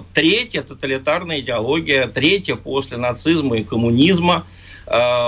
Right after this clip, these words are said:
очень опасная, очень, э, слепая, да, в каких-то отношениях, совершенно ненаучная.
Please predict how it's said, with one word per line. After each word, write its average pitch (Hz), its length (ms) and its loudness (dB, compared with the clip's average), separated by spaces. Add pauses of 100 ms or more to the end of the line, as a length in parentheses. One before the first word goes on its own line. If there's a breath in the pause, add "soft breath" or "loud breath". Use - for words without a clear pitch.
(120)
очень 165 680 -2
опасная, 151 880 -2
очень, 135 840 -2
э, 110 200 0
слепая, 165 920 2
да, 131 160 -8
в - 80 -14
каких-то 131 500 -8
отношениях, 120 480 -6
совершенно 190 400 -2
ненаучная. 135 1000 0